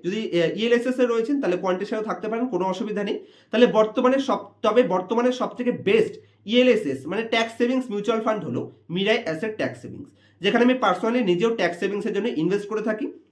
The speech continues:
এবং বড় রিটার্ন সেখানে দিয়ে যায়, আমাকে অতীতে দিয়েছে এবং দিচ্ছে। আচ্ছা, নেক্সট যদি আমি বলি তাহলে কোশ্চেন করেছেন বাবন বাবু, তার কোশ্চেন রয়েছে, "এখন কি ডাইরেক্ট স্টক ইনভেস্টেড, ইনভেস্টমেন্ট করব নাকি মিউচুয়াল ফান্ড করব?" তো সবার প্রথমে যদি আপনার স্টক মার্কেটের সঠিক এক্সপিরিয়েন্স থাকে,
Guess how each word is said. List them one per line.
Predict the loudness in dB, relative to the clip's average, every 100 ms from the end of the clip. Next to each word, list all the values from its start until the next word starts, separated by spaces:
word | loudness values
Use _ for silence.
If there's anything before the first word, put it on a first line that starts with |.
| -4
এবং | -2 2
বড় | 2 4 4
রিটার্ন | 0 -2 -4
সেখানে | -6 -4 -4 -6 -18 -8
দিয়ে | -6 -6
যায়, | -8 -20 _ _
আমাকে | -2 2 2
অতীতে | 2 0 -4
দিয়েছে | -4 -4 -4 -4 -8
এবং | -6 -6
দিচ্ছে। | -8 -12 -20 -20 _ _ _ -4
আচ্ছা, | -2 2
নেক্সট | 6 6 4
যদি | 4 4
আমি | 4
বলি | 2 0 -2 -6 _
তাহলে | -2 0
কোশ্চেন | 0 0 2
করেছেন | 2 2 0
বাবন | 2 2 4 2 2
বাবু, | 0 -2 -8 -12 _
তার | 0 2
কোশ্চেন | -2 2 2
রয়েছে, | 2 0 -2 -2
"এখন | -2 0 -2
কি | 0 -4
ডাইরেক্ট | -2 2 2 2 -2
স্টক | -4 -2 -2 -2
ইনভেস্টেড, | -8 -2 -2 0 -2 -2 -8
ইনভেস্টমেন্ট | -8 -4 -4 0 0 0
করব | -2 -2 -6 -8 -20 _
নাকি | -2 0 0
মিউচুয়াল | -2 -2 -2 0
ফান্ড | -2 -4
করব?" | -8 -14 -18 -20 _ _
তো | 0
সবার | 2 4 4
প্রথমে | 4 4 2
যদি | 2 0
আপনার | 2 2 0
স্টক | 2 0 0
মার্কেটের | -2 0 -2
সঠিক | 0 0 0 -2 -4
এক্সপিরিয়েন্স | -4 -4 -2 2 2 0
থাকে, | -4 -2